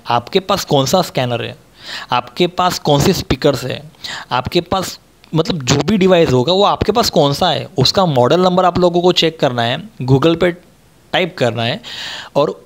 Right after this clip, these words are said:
उस डिवाइस का ड्राइवर आपको इंटरनेट से डाउनलोड करके अपने कंप्यूटर में इंस्टॉल कर देना है।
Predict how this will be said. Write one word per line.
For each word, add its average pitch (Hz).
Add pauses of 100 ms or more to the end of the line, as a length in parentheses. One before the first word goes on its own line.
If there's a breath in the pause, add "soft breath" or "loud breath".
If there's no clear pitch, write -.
(120)
उस 247
डिवाइस 139
का 156
ड्राइवर 131
आपको 127
इंटरनेट 127
से 147
डाउनलोड 127
करके 117
अपने 143
कंप्यूटर 120
में 127
इंस्टॉल 160
कर 196
देना 175
है। 151